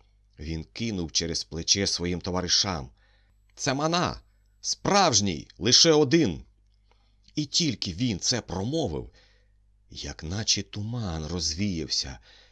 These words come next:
і ланскнехти побачили, що всі розбійники подібні один до одного, як пішаки на шаховій дошці. І рухалися вони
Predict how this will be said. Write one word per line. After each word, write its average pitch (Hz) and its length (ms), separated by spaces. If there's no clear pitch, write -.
і 117 140
ланскнехти 131 840
побачили, 113 800
що - 200
всі 90 280
розбійники 78 840
подібні 107 580
один 107 440
до 117 200
одного, 107 420
як 123 380
пішаки 123 800
на 92 240
шаховій 98 540
дошці. 87 720
І 165 120
рухалися 139 800
вони 110 500